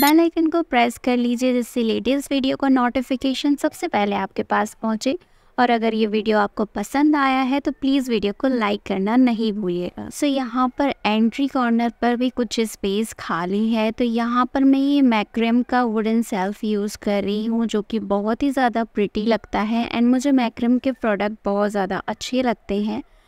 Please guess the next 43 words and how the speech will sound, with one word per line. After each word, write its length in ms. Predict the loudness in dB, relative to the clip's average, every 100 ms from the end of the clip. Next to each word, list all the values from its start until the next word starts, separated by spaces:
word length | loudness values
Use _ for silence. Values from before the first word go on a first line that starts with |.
| _ _ _
And 220 | 4 4
इसमें 260 | 2 2 2
आप 180 | 2 0 -2
कुछ 220 | -4 -2
भी 100 | 2
आइटम 380 | 2 2 2 0 0
ऐड 260 | -2 -2
कर 180 | -2 -2
सकते 400 | -2 -8 -2 -2
हो, 120 | 0
तो 140 | 0 0
मैं 240 | 2 2
यहाँ 300 | 0 0 -2
पर 160 | 0 0
ऐड 220 | 0 -2
कर 220 | -2 -2
रही 180 | 0 -2
हूँ 300 | 0 2 2
ये 240 | 2 0 -2
statue 600 | -6 -2 -2 -2 -2 2
of 240 | 2 0 -4 -6
बुद्धा, 420 | -6 -4 -6 -6 -10 _ _ _
जो 100 | -6
कि 140 | -2 0
बहुत 340 | 0 0 0
ज़्यादा 240 | 0 -2 -4 -4
क्यूट 320 | -2 -2 0
and 200 | 0 0
प्रिटी 480 | -2 -6 -4 -2 0
है, 180 | 0 -2
जो 200 | -2 0
मैंने 320 | 0 0 0
मीशो 380 | 0 0 -4 -6
से 120 | -2
ही 140 | -2 0
परचेज़ 520 | -2 -4 -4 -6 -8
किया 240 | -8 -6 -4
है। 240 | -6 -8 -10 -20 -20 -20 _
फिर 100 | 2
इसके 300 | 2 2 -2
साथ 280 | 2 2 2 2
मैं 120 | 0
कुछ 200 | 0 -4